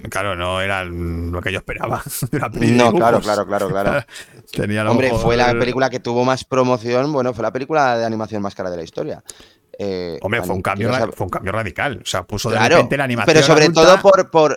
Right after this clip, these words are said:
Speaker 1: la
Speaker 2: por
Speaker 1: animación
Speaker 2: venderla
Speaker 1: adulta.
Speaker 2: al extranjero tanto.
Speaker 1: Claro, animación
Speaker 2: Mm.
Speaker 1: adulta para, eh, en plan mainstream
Speaker 2: Mm.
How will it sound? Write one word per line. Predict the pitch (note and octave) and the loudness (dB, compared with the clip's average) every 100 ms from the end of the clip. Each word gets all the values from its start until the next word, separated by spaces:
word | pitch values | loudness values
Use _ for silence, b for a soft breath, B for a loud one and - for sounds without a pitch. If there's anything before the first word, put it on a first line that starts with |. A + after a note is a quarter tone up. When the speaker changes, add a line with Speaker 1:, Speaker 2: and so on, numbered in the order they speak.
| - - | -4 -6
Speaker 1:
la | A2+ | 0
Speaker 2:
por | C3 | 0
Speaker 1:
animación | B2+ B2+ B2 | 2 0 0
Speaker 2:
venderla | B2+ D3+ | 2 2
Speaker 1:
adulta. | F#3 F3 | 2 2
Speaker 2:
al | C#3+ | 0
extranjero | B2+ - B2+ A#2+ - C3 A2+ G#2+ | -2 -4 -2 -2 -4 -4 -2 0
tanto. | D#3+ A#3 - F2 | -2 -2 -8 -8
Speaker 1:
Claro, | G#2 G2 - - - | -6 -4 -6 -8 -10
animación | G2+ G#2 A2 D#3+ | -8 -6 -6 -4
Speaker 2:
Mm. | F3+ | -4
Speaker 1:
adulta | D#3+ G3 G#3 G#3 | -2 -4 -4 -6
para, | D3 B2 - | -6 -8 -8
eh, | F#2+ G#2 | -8 -6
en | G#2 | -6
plan | G#2+ B2+ C#3+ C#3 C3+ C3 | -4 -4 -4 -4 -6 -6
mainstream | B2 C#3+ E3 G#3+ A#3 E4 F4 | -4 -4 -6 -4 -4 -4 -6
Speaker 2:
Mm. | G2+ | -8